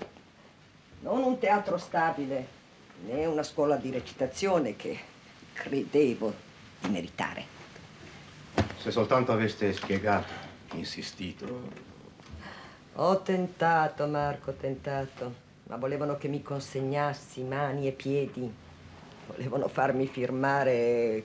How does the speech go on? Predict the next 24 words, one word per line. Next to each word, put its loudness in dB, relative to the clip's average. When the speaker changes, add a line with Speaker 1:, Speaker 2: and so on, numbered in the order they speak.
Speaker 1:
carte, 2
impegni, 0
contratti. 0
Ah. 0
Eh, 6
per -2
tutta -2
la 2
mia -2
vita -4
ho -2
sprecato -4
tanto -2
denaro 0
per -12
poter -4
anche -4
dire: 0
"No, 4
stasera -2
il -4
sipario -4
resta -8
giù, 0